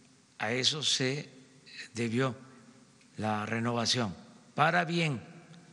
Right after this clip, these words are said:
de Pemex y del interés nacional. No,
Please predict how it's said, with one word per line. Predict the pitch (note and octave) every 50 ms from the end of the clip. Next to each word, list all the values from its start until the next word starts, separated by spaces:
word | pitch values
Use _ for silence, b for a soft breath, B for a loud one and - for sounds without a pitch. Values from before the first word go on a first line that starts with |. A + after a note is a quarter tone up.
| B B B B B B B - - _ _ _ - _ _ _ _ _
de | - E3 A2+ A2 B2 B2+ C3 C#3 D3 D3+ C#3+ - -
Pemex | D3 D3+ D#3+ D#3+ D#3+ D#3+ E3+ F3 E3 D#3 - - - - - - - - - - - - - - - - - - - - - - - - _ _
y | - C3+
del | B2 B2+ B2 B2+
interés | B2+ A#2 A#2+ B2 B2+ C3+ C3 A#2+ - - C#3
nacional. | C3 B2 A2+ - A#2 A#2 A2 G#2+ G#2+ G2+ - - - - - - - - - - - - - - - - - - - - - _ _ _ _ _ _ _ - - - - - - - - - - - - - - - - _ - - - - - - - - - E3+ F3+ F3 F3 E3+ D#3+ D#3+ D#3+ D#3+ D#3 D3+ D3+ D3+ D3+ D3 D3+ D#3+ - - - - - - - - - - - - - - - - - - - - - - - - - - - _ _ _ _ _
No, | E3 B2 B2 C3+ C#3 C#3+ C#3+ C#3 C3 B2+ A#2+ A2 G2+